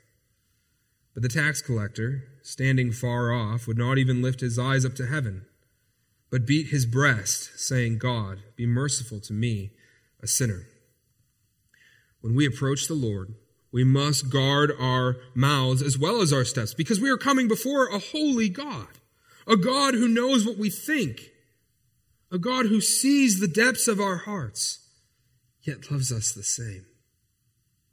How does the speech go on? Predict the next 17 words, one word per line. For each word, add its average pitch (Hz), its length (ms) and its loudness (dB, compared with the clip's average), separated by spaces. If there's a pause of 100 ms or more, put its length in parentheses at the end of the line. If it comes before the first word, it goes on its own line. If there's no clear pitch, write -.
(960)
Before 156 300 -4
the 135 80 2
Lord, 123 480 -2 (360)
all 170 220 -2
excuses 151 920 0 (260)
are 135 120 0
stripped - 360 0
away. 131 480 2
Anything 226 460 4
you 208 240 0
could 196 200 0
say 196 360 2
to 190 80 4
justify 190 720 -2
yourself 170 520 -2
before 165 300 -6
God 139 480 -6